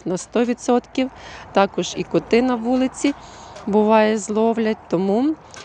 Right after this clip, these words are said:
маємо захист. Аліска мені допомагає також тут. Вона більше полюбляє, звичайно, квіти, рослинки саме з квіточками, а не просто з листям. Листя це таке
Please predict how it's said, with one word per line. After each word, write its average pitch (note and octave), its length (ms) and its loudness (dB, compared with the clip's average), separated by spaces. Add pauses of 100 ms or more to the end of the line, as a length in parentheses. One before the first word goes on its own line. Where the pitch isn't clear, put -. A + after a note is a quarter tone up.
(160)
маємо G3 400 4
захист. F3 520 -4 (920)
Аліска F#3+ 420 2
мені F#3 260 4
допомагає E3+ 760 0
також B3+ 520 -2 (100)
тут. D#4+ 160 -4 (920)
Вона G3+ 280 2
більше F3+ 320 -4
полюбляє, F3+ 560 0
звичайно, E3+ 520 -4 (100)
квіти, F3 560 0 (220)
рослинки F#3+ 600 0
саме E3+ 340 -2
з - 80 -8
квіточками, A3 880 -2
а A#3+ 100 -4
не B3+ 160 -4
просто A#3+ 420 -2
з A3 80 -4
листям. A#3 540 0
Листя G#3 300 0
це - 140 -6
таке C#4 500 0